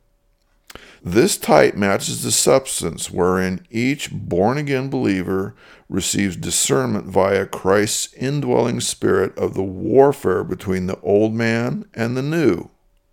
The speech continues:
Again, this enmity perfectly matches the relationship described by Paul in Romans chapter eight, verses seven through thirteen. Quote,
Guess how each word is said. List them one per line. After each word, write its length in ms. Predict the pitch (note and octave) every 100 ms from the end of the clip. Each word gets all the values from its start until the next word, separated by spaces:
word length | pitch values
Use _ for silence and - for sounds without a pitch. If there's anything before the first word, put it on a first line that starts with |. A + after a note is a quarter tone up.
| _ _ _ _ - -
Again, 460 | G#2 G#2 D3 A#2 F#2
this 320 | A#2 - - -
enmity 640 | B2+ C#3+ A#2+ G2 - F2
perfectly 720 | - - D#3 E3 E3 - D#3+
matches 520 | C#3+ G2+ G2+ - G2
the 100 | G2
relationship 840 | G2 G2 A2 G#2+ - F#2+ - G#2 -
described 500 | - - G2 G2+ F2
by 120 | F#2+
Paul 680 | - G#2 F2 F#2 F#2+ - - - - -
in 200 | F#2 F2
Romans 380 | G2 G#2+ A#2
chapter 540 | - - G2 - - -
eight, 380 | F#2 F#2 G2 -
verses 400 | G2 F#2+ - A2
seven 440 | - F2+ F2+ G2+
through 180 | G#2 A#2
thirteen. 960 | - G2+ G2 - - C#3 A2 F2+ F2 - _ _ _ _ - - _ _ _ _ _ -
Quote, 600 | - D3 - - -